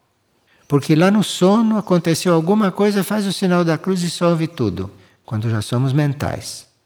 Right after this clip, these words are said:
E somos já uma raça mental. O que é que estamos esperando pra agir como seres mentais e não como seres emotivos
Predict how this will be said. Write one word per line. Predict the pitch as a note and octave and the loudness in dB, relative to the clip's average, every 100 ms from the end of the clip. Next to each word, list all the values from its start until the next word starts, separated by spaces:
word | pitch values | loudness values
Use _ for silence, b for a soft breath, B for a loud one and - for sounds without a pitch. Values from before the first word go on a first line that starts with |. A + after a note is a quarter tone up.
| _ _ _ _ - | _ _ _ _ -6
E | C#3 | -6
somos | - A#3+ A#3 A#2 | -4 -4 -2 -2
já | A#2+ | -2
uma | A2 G2+ | -2 -4
raça | G#2+ G#2 - | -6 -8 -6
mental. | G2+ F#2+ F#2 F2+ - | -6 -6 -8 -10 -10
O | |
que | - | -10
é | |
que | G#3 | -8
estamos | A3 B3+ A#3+ G#3+ | -6 -4 -2 -4
esperando | F3 - E3 B2+ G2 F2 E2+ G2+ - b b b b | -6 -4 -2 0 -2 -2 -6 -8 -14 b b b b
pra | C3+ C3 | -2 0
agir | A#2 A2+ D#3+ D#3 | 0 2 2 0
como | - D3 C3+ | -2 -2 -2
seres | - D#3 C#3+ B2+ | 0 2 2 0
mentais | C#3+ C3+ A#2+ A#2+ F#2+ F2+ - - - b b b | 0 -2 -2 -2 -2 -4 -10 -14 -16 b b b
e | B2+ | -2
não | E3 G3+ | 0 0
como | G3+ F3 | -2 -2
seres | - C#3 B2+ | -2 -2 -2
emotivos | C3 B2 A#2+ - B2+ A2+ F#2 F2 - - - | -2 -2 -4 -6 -2 0 -2 -8 -12 -16 -20